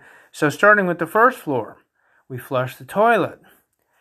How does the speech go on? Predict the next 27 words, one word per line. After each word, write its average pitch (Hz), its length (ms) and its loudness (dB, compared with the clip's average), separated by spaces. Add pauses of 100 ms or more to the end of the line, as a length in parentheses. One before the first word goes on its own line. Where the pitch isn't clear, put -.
(240)
Doesn't 294 360 0
seem 240 520 -10
to - 200 -12
really 208 500 -4
want 196 440 -2
to 196 120 -12
flush 175 600 -6
very 175 340 0
readily. 175 640 0 (500)
Even 196 280 -6
holding 190 400 0
the 175 80 -6
handle 190 400 -4
down 151 480 -2 (100)
didn't 180 420 -2
really 175 540 0
make 156 400 -2
it 156 200 -8
go 143 200 -2
down 135 400 -4
very 131 260 -2
vigorously. 127 760 -4 (340)
We 135 120 -4
did 139 220 0
this 139 200 -2
several 131 320 -2
times. 196 680 -2